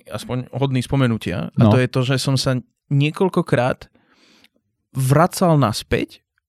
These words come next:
Speaker 1: kvôli tomu, že som chcel vedieť, čo sa
Speaker 2: Mhm,
Speaker 1: deje.
Speaker 2: mhm, mhm.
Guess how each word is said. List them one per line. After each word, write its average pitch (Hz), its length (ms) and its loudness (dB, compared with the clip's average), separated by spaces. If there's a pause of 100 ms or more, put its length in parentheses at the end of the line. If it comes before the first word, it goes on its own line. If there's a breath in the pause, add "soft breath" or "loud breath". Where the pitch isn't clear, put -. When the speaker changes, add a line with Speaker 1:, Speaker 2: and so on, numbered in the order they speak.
(560)
Speaker 1:
kvôli 139 260 2
tomu, 135 280 2
že 131 120 2
som 131 220 0
chcel 156 340 0
vedieť, 135 400 0
čo - 220 -4
sa 147 160 6
Speaker 2:
Mhm, 139 80 6
Speaker 1:
deje. 131 260 4
Speaker 2:
mhm, 160 220 6
mhm. 156 220 4